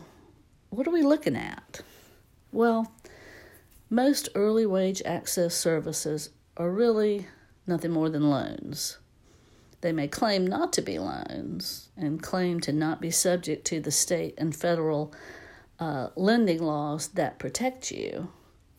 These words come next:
from predatory lending.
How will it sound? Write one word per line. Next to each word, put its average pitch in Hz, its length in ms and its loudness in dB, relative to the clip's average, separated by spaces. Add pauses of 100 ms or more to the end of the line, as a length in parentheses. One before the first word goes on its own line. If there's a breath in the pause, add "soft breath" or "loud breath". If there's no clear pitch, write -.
(1600 soft breath)
from 165 180 -2
predatory 147 460 -2
lending. 175 640 -6